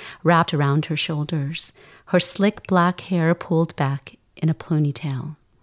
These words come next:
Her eyes glistening with tears, she thanked me for taking care of her. "I'm always taking care of others," she said. "I rarely have time to take care of myself. As the elder sister, I should be caring for you.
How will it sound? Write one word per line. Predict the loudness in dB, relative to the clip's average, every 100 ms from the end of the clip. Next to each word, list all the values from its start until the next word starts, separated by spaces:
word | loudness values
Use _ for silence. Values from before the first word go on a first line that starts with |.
| _ _ _ _ _ _ _ _ 0
Her | 2
eyes | 6 6 6 4
glistening | 2 2 4 6
with | 4 2
tears, | -2 2 2 2 -2 -4
she | -2 0
thanked | 2 2 2 -2
me | -4
for | -2 -4
taking | -4 -4 -4
care | -2 -4 -4
of | -6
her. | -10 -10 -12 _ _ _ _ _ _ _ _ _ _ -2
"I'm | 2 4
always | 4 6 4 2
taking | 0 2 0
care | 0 -4
of | -4
others," | -4 -4 -4 -8
she | -6 -6
said. | -6 -8 -8 -12 -14 _ _ _ _ 2
"I | 4
rarely | 6 6 4 2
have | 0 0
time | 0 2 2 0
to | -2
take | -6 -6
care | -4 -4
of | -4 -4
myself. | -2 -2 -2 -4 -8 -14 -20 _ _ _ _ _ _ _ _ _ _ _
As | 0 4
the | 4
elder | 4 4 4
sister, | 2 0 0 2
I | 2
should | 0 0
be | -2
caring | -2 -4 -2 -2
for | -2 -4
you. | -2 -2 -4